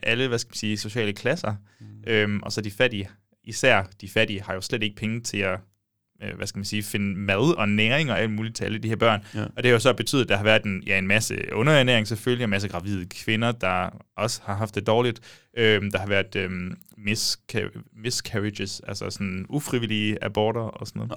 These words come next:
Speaker 2: Og, og sikkert også nogle ret så frivillige og
Speaker 1: Ja, ja.
Speaker 2: ulovlige aborter.
Speaker 1: Og så især det perspekt-, eller det element, som er forladte børn.
Speaker 2: Ja.
Speaker 1: Øhm, og, øhm, det er jo sindssygt i og for sig. Det betyder også, at der er sådan, du ved, kvinder, hvis, hvis de ikke levede op til,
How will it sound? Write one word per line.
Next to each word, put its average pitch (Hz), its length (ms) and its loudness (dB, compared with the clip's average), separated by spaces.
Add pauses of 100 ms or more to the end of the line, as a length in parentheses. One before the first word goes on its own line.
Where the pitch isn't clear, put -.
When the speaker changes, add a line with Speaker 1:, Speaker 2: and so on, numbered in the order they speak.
Speaker 2:
Og, 117 160 6
og 104 120 2
sikkert 110 260 4
også 113 200 2
nogle 98 240 0 (280)
ret 117 180 -2
så 120 100 -4
frivillige 120 560 4
og 104 100 6
Speaker 1:
Ja, 185 140 10
ja. 214 100 8
Speaker 2:
ulovlige 131 220 8
aborter. 120 280 8
Speaker 1:
Og 120 60 6
så 160 180 6
især 139 380 6
det 131 300 4
perspekt-, - 400 -6
eller 113 140 2
det 110 140 2
element, 117 360 2
som - 180 -2
er 139 240 6 (260)
forladte 104 300 2
børn. 101 420 2 (120)
Speaker 2:
Ja. - 320 -6
Speaker 1:
Øhm, 95 300 -4 (420)
og, 110 360 8
øhm, 101 440 2 (140)
det - 80 -12
er 123 40 -4
jo 110 60 -2
sindssygt 107 760 -2 (220)
i 107 160 -2
og 101 100 0
for - 80 -12
sig. 110 300 6
Det 120 80 2
betyder 113 340 0
også, 107 200 2
at 101 100 -6
der 101 60 -2
er 98 60 0
sådan, 98 320 -8 (260)
du 110 60 -6
ved, 104 180 -2 (160)
kvinder, 120 440 2
hvis, 117 340 0
hvis 117 160 -4
de - 180 -2
ikke 147 220 0
levede 113 300 4
op 127 280 2
til, 95 480 0